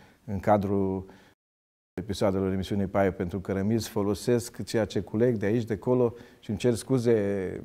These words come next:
celor care au probabil, uh, această primă idee de a prezenta un lucru interesant. Caricaturistul asta face,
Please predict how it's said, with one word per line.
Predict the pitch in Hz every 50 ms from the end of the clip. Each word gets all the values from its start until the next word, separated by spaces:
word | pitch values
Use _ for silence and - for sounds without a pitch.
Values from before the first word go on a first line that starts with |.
| - 78 -
celor | - 107 104 98 95 92
care | - 107 95 98 101 98 95 92 92 - - - _ -
au | 82 87 92 95 90
probabil, | - - 95 92 98 98 98 95 95 95 92 95
uh, | 98 95 95 92 - - - - _ _ _ _ _ _ _ _ _ _ _ _ _ _ _ _ _ _ _ _ - - -
această | 80 90 - - 98 92 - - - 101 101 98 98 98 95 92 - - - - _ _
primă | - 113 113 110 104 98 95 95
idee | 98 95 98 90 95 123 123 104 92
de | 90 95
a | 92
prezenta | 85 95 95 92 95 87 - 98 95 95 90 90 90 101
un | 98 98 95
lucru | 101 95 - 101
interesant. | 98 87 - 98 101 90 - 135 135 123
Caricaturistul | 110 123 120 117 104 - 113 101 - 113 127 143 139 143 - 131 120 117
asta | 135 123 - 127 107
face, | - 131 123 101 - - 104 92 92 95 98